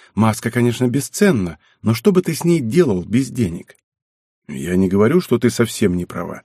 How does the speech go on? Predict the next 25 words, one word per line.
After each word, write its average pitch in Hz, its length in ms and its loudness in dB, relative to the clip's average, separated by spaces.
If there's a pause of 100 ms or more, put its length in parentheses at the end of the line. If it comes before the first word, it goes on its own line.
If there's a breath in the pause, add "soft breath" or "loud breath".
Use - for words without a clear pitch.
(400 soft breath)
но 101 140 2
надо 143 240 2
проще 208 340 4
относиться 156 460 -2
к - 80 -6
остальным 113 420 0
артефактам". - 680 -8 (560)
"Куда 151 380 4
уж 175 200 -6
проще", 117 460 0 (240 soft breath)
хмыкнула 101 560 2
Эцу. - 440 -6 (460)
"Но 120 200 4
уж - 180 -8
лучше 180 240 2
посредникам 131 640 2
их 92 140 -2
отдать. 92 360 -2 (340 soft breath)
Все - 200 4
больше 107 300 2
толку, 147 280 -2
чем 104 220 0
подарок 95 480 2
Кенте". - 460 -10 (680)
"Традиции". 120 800 0